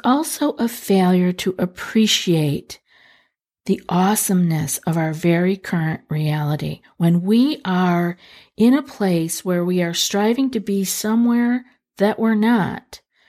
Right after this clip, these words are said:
we're missing what's happening right now. This is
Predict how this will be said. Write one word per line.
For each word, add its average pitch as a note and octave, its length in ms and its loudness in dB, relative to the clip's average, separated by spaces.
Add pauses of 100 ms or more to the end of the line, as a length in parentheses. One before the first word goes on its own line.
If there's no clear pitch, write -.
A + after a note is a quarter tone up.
(240)
we're G3+ 160 2
missing F#3+ 720 2
what's F3+ 260 -2
happening F3 520 -2
right F3 260 -8
now. G#3 520 -4 (500)
This B3 200 0
is A3+ 180 0